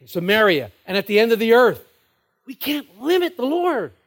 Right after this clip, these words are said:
And I gotta tell you, folks, I thank God every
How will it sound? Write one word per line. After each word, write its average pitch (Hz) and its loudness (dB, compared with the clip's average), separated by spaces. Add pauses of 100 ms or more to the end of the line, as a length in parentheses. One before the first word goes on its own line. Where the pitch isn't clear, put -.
(840)
And 175 -16
I 208 -12
gotta 190 -12
tell 180 -12
you, 165 -12
folks, 113 -20 (960)
I 143 -20 (340)
thank 147 -20
God 131 -20
every 117 -20